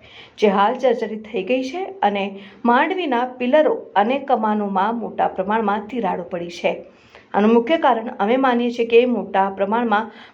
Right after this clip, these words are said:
મોટા અવાજમાં સરઘસો નીકળે છે, રેલીઓ નીકળે છે, એમાં ડી જે સિસ્ટમ વગાડવામાં આવે છે અને વધુ મોટા અવાજના કારણે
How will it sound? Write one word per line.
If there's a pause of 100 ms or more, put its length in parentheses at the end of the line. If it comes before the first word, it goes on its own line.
મોટા
અવાજમાં
સરઘસો
નીકળે
છે, (280)
રેલીઓ
નીકળે
છે, (120)
એમાં
ડી
જે
સિસ્ટમ
વગાડવામાં
આવે
છે
અને
વધુ
મોટા
અવાજના
કારણે